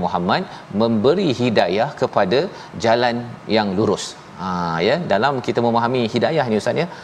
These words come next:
hidayah menurut Is-, Asfahani, bila merujuk pada Al-Quran, ini ada empat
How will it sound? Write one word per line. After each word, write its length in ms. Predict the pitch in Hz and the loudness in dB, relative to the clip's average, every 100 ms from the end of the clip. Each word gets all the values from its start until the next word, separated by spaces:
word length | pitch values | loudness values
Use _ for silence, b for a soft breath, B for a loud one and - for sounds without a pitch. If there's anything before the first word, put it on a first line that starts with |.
| B - | B 2
hidayah 280 | 117 135 139 71 110 | 4 6 2 0 2
menurut 220 | 113 117 | 2 2
Is-, 100 | - - 104 | -2 -2 -2
Asfahani, 440 | - 110 131 113 117 | 0 2 2 0 0
bila 120 | 104 101 | 0 2
merujuk 260 | 104 95 - | 2 2 2
pada 100 | 104 | 2
Al-Quran, 260 | 90 113 92 | 2 2 0
ini 80 | 117 107 | 0 0
ada 80 | 98 | 0
empat 180 | 110 | 0